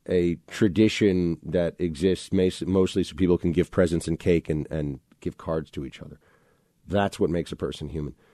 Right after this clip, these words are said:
This is a doctor who's saying that. So I want to be very clear. She is taking the position that a, a baby that has been delivered and that would be unwanted for some reason, perhaps some defect,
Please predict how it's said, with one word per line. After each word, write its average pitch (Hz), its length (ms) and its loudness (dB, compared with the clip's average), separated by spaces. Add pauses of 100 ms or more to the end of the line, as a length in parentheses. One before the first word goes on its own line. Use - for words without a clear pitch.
(260)
This 117 220 6
is 143 140 2
a 92 60 0
doctor 85 580 -2 (880)
who's 98 180 -4
saying 76 280 -6
that. 60 140 -16 (840)
So 104 160 2
I 107 40 6
want 113 160 8
to 107 40 6
be 104 80 6
very 92 220 4
clear. 87 340 4
She 101 240 2
is 95 140 4
taking 95 380 2
the 82 80 -2
position 85 640 -2 (580)
that 85 220 4
a, 78 420 4
a 87 160 6
baby 85 760 4 (380)
that 85 180 4
has 80 320 0
been 90 260 4
delivered 90 580 2 (460)
and 92 140 -2
that 82 160 -4
would 87 120 -2
be 82 140 -2
unwanted 92 800 0
for 85 160 -6
some 85 240 -2
reason, 101 420 0 (100)
perhaps 85 300 -6
some 85 180 -2
defect, - 520 0